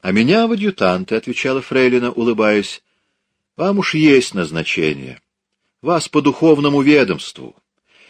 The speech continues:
И в помощники вам Каренина".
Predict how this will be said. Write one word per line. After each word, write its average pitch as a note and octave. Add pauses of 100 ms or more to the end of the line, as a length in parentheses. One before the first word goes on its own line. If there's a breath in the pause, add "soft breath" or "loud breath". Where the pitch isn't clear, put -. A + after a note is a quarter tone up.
И G#2
в -
помощники D3+
вам E2 (120)
Каренина". A2